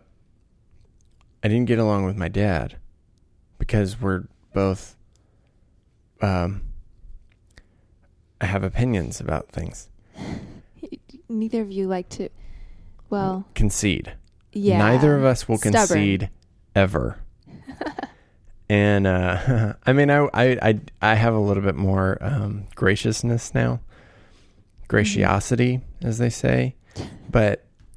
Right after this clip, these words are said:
Speaker 1: um, now, yeah, but back then, no.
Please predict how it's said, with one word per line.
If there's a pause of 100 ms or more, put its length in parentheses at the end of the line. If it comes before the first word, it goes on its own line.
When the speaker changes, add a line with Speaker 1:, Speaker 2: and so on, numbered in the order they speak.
(220)
Speaker 1:
um, (340)
now, (480)
yeah,
but
back
then,
no.